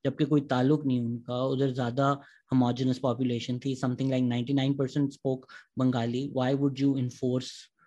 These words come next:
Urdu on them? So that Bengali identity crystallizing into Bang-, uh, Bengali sovereignty. What are people's history of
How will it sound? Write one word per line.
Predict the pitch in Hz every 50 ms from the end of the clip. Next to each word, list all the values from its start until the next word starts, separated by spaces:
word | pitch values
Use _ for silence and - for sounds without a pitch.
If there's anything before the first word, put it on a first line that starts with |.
| _ _ _ _ _ -
Urdu | 131 127 123 131 131 135
on | 107 123 123 127 127 123
them? | 123 120 123 127
So | - 147
that | 135 139 135 139 135 - - _ _ _ _ _ _ _ _ _ - -
Bengali | 135 135 143 139 135 135 139 143 160 170
identity | 143 135 135 131 135 131 131 135 147 139 143 139
crystallizing | 139 - 139 127 - - 151 143 131 131 127 131 143 143
into | 135 131 127 135 135 139 - - _ -
Bang-, | 131 127 - -
uh, | 117 123 127 120 117 120
Bengali | 123 127 127 123 127 123 120 131 135
sovereignty. | 135 - 135 120 123 123 123 123 131 139 139 139 123 120 131 - _ _ _ _ _ _ _ - - - _ _
What | - 135 139 160 185 202
are | 247 254 247 220 208 - - - _ _ _ _ _ _ _ _ _ _ -
people's | 165 160 151 165 175 170 160 143 123
history | 127 135 127 - - - - - 120 113 113 101 - - - _ -
of | - 131 120 - -